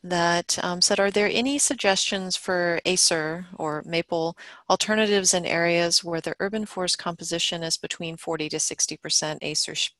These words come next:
ACER species that would provide the same sort of hosting benefits that ACER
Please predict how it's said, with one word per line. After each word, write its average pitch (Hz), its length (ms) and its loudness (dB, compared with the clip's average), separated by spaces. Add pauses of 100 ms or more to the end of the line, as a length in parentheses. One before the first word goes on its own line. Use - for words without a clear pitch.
(140)
ACER 208 320 4
species 156 840 -2 (360)
that 165 120 0
would 190 160 -2
provide 175 440 4
the 165 80 -4
same 160 500 2
sort 147 240 -2
of - 80 -10
hosting 147 500 0
benefits - 540 -4
that - 180 -2
ACER 110 520 0